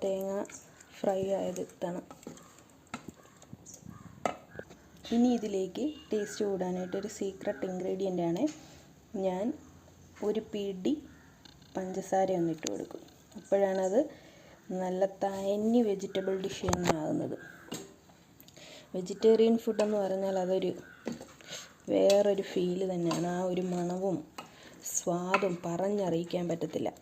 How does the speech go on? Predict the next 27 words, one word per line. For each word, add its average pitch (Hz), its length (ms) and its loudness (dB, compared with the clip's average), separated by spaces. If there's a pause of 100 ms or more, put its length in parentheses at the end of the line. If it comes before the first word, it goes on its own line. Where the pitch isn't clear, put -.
അതൊന്നും 202 360 2 (140)
ഒരു 185 260 2 (100)
ഫിഷിനും 190 460 0
തരാൻ 170 300 0
പറ്റത്തില്ല, 175 420 -2 (440)
ഒരു 180 140 2 (100)
മീറ്റിനും 185 480 0
തരാൻ 156 260 0
പറ്റത്തില്ല. - 400 -6 (1160)
ഇത് 214 100 2 (100)
നല്ലതുപോലെ 190 680 4
മിക്സ് 175 220 -6
ചെയ്ത് 170 200 2
കൊടുക്കുക. 165 360 0
അപ്പോൾ 220 260 6
ഒരു 214 160 6
പ്രത്യേക - 440 2 (100)
ടേസ്റ്റാണ്. 180 440 0 (160)
ഒരു 202 140 2 (600)
ലൈറ്റ്, 208 540 6
നമ്മൾ 190 240 2
പഞ്ചസാര 226 440 2
ഇട്ടിട്ടുണ്ടെന്ന് 220 600 4
പോലും 233 320 8
തോന്നത്തില്ല, 180 420 0 (420)
എന്നാൽ 202 260 0 (180)
ടേസ്റ്റ് 190 440 -2